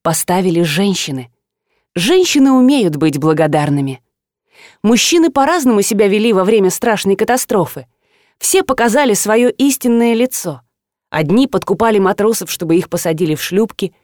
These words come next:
переодевались в женское платье. Кулаками пролагали себе путь к спасению. Предавали своих жён и детей, как мистер Картер. А другие проявили свою сущность иначе.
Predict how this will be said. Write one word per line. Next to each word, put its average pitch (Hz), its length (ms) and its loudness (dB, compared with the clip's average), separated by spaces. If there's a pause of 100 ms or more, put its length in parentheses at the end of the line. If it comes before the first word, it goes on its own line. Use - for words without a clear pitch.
(180)
переодевались 156 640 -2
в 131 60 -12
женское 135 460 -8
платье. 139 540 -8 (360)
Кулаками 269 600 2
пролагали 208 520 0
себе 180 280 -4
путь 226 240 -4
к - 80 -10
спасению. 170 800 -2 (480)
Предавали 269 520 2
своих 262 400 -2
жён 254 360 0
и 254 40 0
детей, 254 540 -2 (160)
как 277 200 -2
мистер 254 340 2
Картер. 220 500 -2 (600)
А 214 120 0
другие 370 420 2
проявили 285 480 2
свою 302 380 -2
сущность 311 540 -2
иначе. 240 480 0